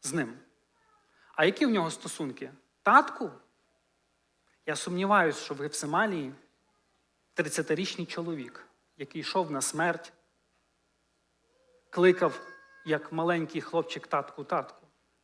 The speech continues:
Скоріше за все, він кликав до батька як до вищого, сильнішого, який все контролює, але до кінця його любить і до кінця йому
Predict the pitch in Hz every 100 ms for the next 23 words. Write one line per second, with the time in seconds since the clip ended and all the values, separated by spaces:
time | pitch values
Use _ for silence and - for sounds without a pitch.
0 | _ _ _ _ _ _ _ _ _ _
1 | _ _ - - _ - 185 190 - 170
2 | 175 - 214 196 175 175 175 185 175 170
3 | 143 165 156 185 175 - 170 196 165 151
4 | - - _ _ _ _ - 170 156 156
5 | 202 - - 113 131 131 _ _ - -
6 | - 185 180 185 208 - 170 131 131 -
7 | _ _ - 156 - 180 - 202 196 190
8 | 175 170 170 190 202 151 127 - - _
9 | _ _ - 156 156 151 143 - - _
10 | _ _ _ _ _ _ _ _ _ _
11 | _ 135 165 - 170 - 175 156 143 -
12 | 143 147 139 135 - _ 156 156 185 160
13 | 135 127 - 147 143 - 139 - 143 131
14 | 131 135 127